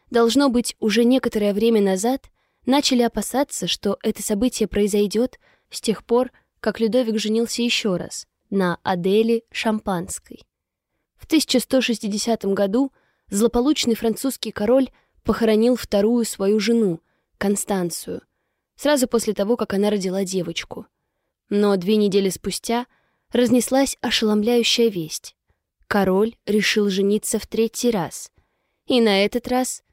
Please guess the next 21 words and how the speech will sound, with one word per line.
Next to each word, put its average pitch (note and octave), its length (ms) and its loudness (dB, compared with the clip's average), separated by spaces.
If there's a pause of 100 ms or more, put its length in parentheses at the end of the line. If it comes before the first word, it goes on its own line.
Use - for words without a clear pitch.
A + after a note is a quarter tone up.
(180)
выбор C4 320 4
его A3 260 2
пал A3 360 2
на G#3+ 380 0
Адель G3 580 0
Шампанскую. G3+ 960 -4 (800)
Этот C#4+ 340 2
выбор C4 300 4
довольно A#3 480 4
забавным A3 600 2
образом A3 460 2
запутал G#3 480 0
родственные G3+ 520 2
связи A3 360 0
французской G3 680 -4
королевской G#3+ 540 -2
семьи, A3 500 -2 (400)
поскольку G3 500 0
Адель G#3+ 380 2 (360)
доводилась A3+ 500 2
сестрой B3+ 640 -2